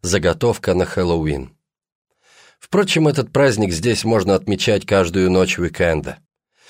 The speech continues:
Надпись, сделанная белой канцелярской замазкой на зеркале у входа, честно предупреждает: «В пятницу и субботу –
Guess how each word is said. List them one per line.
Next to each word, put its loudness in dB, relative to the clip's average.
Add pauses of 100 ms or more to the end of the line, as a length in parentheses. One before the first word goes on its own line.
(240)
Надпись, 2
сделанная 2
белой 2
канцелярской -2
замазкой 0
на 2
зеркале 0
у 2
входа, -4 (320)
честно 0
предупреждает: -2
«В -20
пятницу 0
и -4
субботу – -4